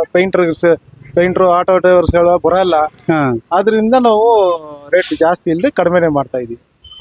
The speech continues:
Speaker 2: ಅದು ಒಬ್ರು ಒಂದ್ ಬಿರಿಯಾನಿಗೆ ಒಂದ್ ಹೊಟ್ಟೆ ತುಂಬಾ ತಿನ್ಬೋದಾ ಸರ್?
Speaker 1: ಹೌದು ಸರ್, ಒಂದು ಬಿರಿಯಾನಿ ಹೊಟ್ಟೆ ತುಂಬಾ ತಿನ್ಬೋದು.
Speaker 2: ತಿನ್ಬೋದು.
Speaker 1: ಹೌದು.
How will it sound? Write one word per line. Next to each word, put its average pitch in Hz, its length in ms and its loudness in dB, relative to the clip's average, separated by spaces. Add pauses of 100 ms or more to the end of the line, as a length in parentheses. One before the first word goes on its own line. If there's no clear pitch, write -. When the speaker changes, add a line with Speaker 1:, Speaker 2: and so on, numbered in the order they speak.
(120)
Speaker 2:
ಅದು 220 200 2
ಒಬ್ರು 208 360 2
ಒಂದ್ 220 140 0
ಬಿರಿಯಾನಿಗೆ 214 400 2
ಒಂದ್ 196 200 2
ಹೊಟ್ಟೆ 180 180 -2
ತುಂಬಾ 180 220 2
ತಿನ್ಬೋದಾ 160 360 2
ಸರ್? 156 160 -2
Speaker 1:
ಹೌದು 196 260 2
ಸರ್, 156 180 0 (200)
ಒಂದು 147 180 0
ಬಿರಿಯಾನಿ 196 320 2
ಹೊಟ್ಟೆ 170 280 0
ತುಂಬಾ 180 240 -2
ತಿನ್ಬೋದು. 135 580 -4
Speaker 2:
ತಿನ್ಬೋದು. 135 500 2
Speaker 1:
ಹೌದು. 120 200 -10